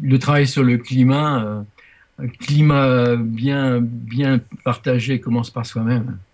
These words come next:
C'est, on commence par développer un autre climat dans sa façon d'aborder les événements, les situations, les gens,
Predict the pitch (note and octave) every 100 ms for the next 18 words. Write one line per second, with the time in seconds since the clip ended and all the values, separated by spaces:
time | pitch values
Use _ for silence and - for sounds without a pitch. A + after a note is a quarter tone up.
0 | _ _ _ - _ - G#2 - C3 -
1 | D#3 C#3+ D#3 - D#3 C3 - - _ _
2 | _ B2+ B2 D3+ C#3+ C3+ D#3+ C3 B2+ E3
3 | F3+ D#3 C3 B2+ B2+ B2 D#3 D3+ B2 A#2+
4 | G#2+ - - C3 - - D3+ E3 E3+ E3
5 | C3 B2+ - A#2+ B2 A#2+ B2 A#2 A#2+ D#3
6 | C#3 A2 G#2 G#2 A2+ C#3 C3+ - F#2+ -
7 | G2 F#2+ A#2+ B2+ B2+ G#2+ G2+ A2+ A#2